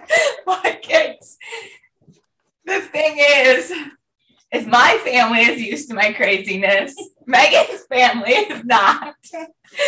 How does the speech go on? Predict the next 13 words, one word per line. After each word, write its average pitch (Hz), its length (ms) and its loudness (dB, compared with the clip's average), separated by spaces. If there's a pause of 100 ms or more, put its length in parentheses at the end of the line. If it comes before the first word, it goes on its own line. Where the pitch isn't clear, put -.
(520)
Step - 440 2
back, 214 480 2 (260)
pull 277 420 0
back, 240 400 2
wake 240 360 -8
your 220 180 -6
lats 226 420 -2
up. 220 400 -2 (1080)
We 277 340 -2
are 254 180 0
gonna 254 220 -4
do 247 160 -2
a 254 140 2